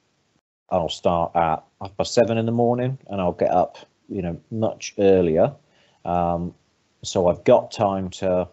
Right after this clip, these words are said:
potter around and be a bit sleepy in, in the house and stuff like that. And I'll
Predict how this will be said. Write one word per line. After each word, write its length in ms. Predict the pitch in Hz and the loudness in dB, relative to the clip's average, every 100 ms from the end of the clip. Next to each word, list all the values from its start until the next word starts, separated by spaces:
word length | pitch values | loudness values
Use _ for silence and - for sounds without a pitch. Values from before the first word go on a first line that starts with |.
| _ _ _ _ _ | _ _ _ _ _
potter 280 | - 95 - | -12 -10 -4
around 560 | 85 85 85 85 85 82 | 0 2 2 0 -6 -6
and 260 | 80 78 80 _ _ - _ _ | -6 -8 -14 _ _ -20 _ _
be 140 | - 82 | 0 2
a 40 | |
bit 180 | 82 - | 2 0
sleepy 500 | - 85 80 - 87 | -4 -2 -2 -2 -2
in, 140 | 85 | -2
in 220 | 62 82 80 | -4 -6 -6
the 80 | 82 | -4
house 400 | 95 104 - 85 | 0 0 0 -6
and 80 | |
stuff 280 | - 87 - | -4 -4 -2
like 180 | 82 - | -4 2
that. 300 | 98 98 - | 4 6 4
And 100 | 85 | -2
I'll 380 | 85 82 82 - | -4 -2 -4 -6